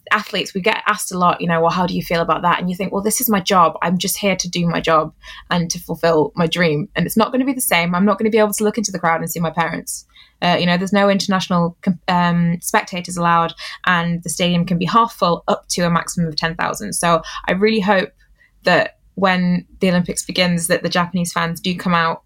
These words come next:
and support the athletes, 'cause it's amazing that they're gonna be able to hold this safely. I'm so excited that they've found a way to do it. Um, but I still have to be selected. There's currently four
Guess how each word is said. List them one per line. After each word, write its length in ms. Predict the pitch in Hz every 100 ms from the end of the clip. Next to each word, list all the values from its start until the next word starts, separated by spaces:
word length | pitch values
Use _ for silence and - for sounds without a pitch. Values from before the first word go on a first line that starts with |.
| -
and 240 | 175 170
support 320 | 165 185 180 -
the 80 | -
athletes, 360 | 170 175 -
'cause 120 | -
it's 200 | - -
amazing 480 | 185 190 196 190 185
that 180 | 175 165 - - -
they're 80 | 180
gonna 160 | 190
be 160 | 180 175
able 320 | 175 185 170
to 80 | 165
hold 260 | 156 175 165
this 160 | 160
safely. 340 | 180 170 175 175
I'm 140 | 170
so 160 | - 175
excited 520 | - 180 170 170 165
that 180 | 151 -
they've 200 | 160 151 _ _ _ _
found 340 | - 185 185
a 40 | 175
way 180 | 165 160
to 100 | 160
do 180 | 175
it. 240 | 160 104 - _ - - - - -
Um, 460 | 170 170 165 175 -
but 80 | 226
I 80 |
still 220 | 254 - 247
have 160 | 240
to 420 | - 214 196 185 - 196
be 100 | 214
selected. 480 | 208 202 - 170 -
There's 120 | 196
currently 380 | - 240 240 208
four 720 | 185 - 233 214 220 208 208